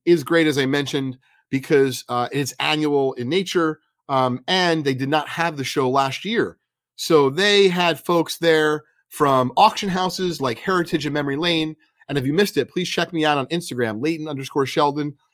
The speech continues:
as I posted a-, about a very special Babe Ruth rookie that Memory Lane has up for auction. I believe that auction starts today. So you can check them out at memory lane inc dot com.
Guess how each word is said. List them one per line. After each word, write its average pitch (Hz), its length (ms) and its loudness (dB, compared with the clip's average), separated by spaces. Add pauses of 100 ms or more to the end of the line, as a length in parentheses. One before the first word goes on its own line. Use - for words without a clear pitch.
(200)
as 139 140 -2
I 135 60 0
posted 156 480 2
a-, 143 240 0
about 143 300 4
a 123 100 2
very 165 400 2
special - 680 0 (540)
Babe 160 280 4
Ruth 185 260 0
rookie 127 460 0 (320)
that 120 140 -4
Memory 151 280 2
Lane 147 360 -2
has 143 320 -2
up 156 160 0
for 147 100 4
auction. 160 320 2
I 147 60 -4
believe 175 200 -4
that 240 140 4
auction 156 300 -2
starts 131 320 -6
today. 147 400 0 (640)
So 135 120 -4
you 120 40 -2
can 123 100 -8
check 151 180 -2
them 143 140 -4
out 143 140 2
at 107 100 -6
memory 143 240 -2
lane 135 340 -4
inc 143 220 -8 (420)
dot 104 400 -2
com. 139 360 -2